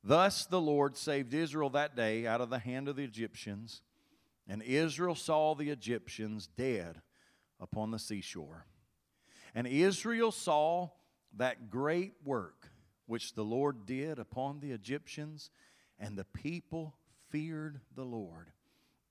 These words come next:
and believed the Lord and his servant Moses." We don't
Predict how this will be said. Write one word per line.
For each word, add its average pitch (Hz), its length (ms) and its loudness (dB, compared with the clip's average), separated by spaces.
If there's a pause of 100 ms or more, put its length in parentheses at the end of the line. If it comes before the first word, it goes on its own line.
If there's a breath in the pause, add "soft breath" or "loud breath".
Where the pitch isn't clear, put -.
and 120 180 0
believed 107 720 -4
the 95 120 -6
Lord 90 500 -8 (420 soft breath)
and 151 520 -6
his 135 580 -8
servant 123 600 -6 (580)
Moses." 90 880 -8 (680 loud breath)
We 185 220 0
don't 220 460 2